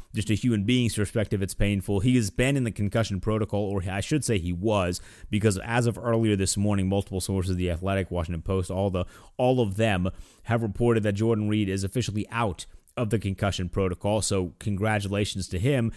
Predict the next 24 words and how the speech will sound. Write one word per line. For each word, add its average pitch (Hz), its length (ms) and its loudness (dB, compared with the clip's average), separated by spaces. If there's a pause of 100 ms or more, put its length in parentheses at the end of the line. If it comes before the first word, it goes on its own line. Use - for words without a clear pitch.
(180)
It 139 120 -2
only 127 180 2
took - 240 2
him 110 100 0
six - 380 2
months 123 400 0 (300)
to 123 160 4
get 120 120 4
out 113 160 2
of 104 40 -2
the 104 80 0
concussion 101 420 -2
protocol. 117 460 -2
And 117 120 -2
when 127 80 0
I 127 40 2
saw 214 260 4
that, 131 240 4 (240)
that 117 120 2
he 139 100 8
was 131 160 6
still 120 240 4
in 107 160 2
it 127 140 0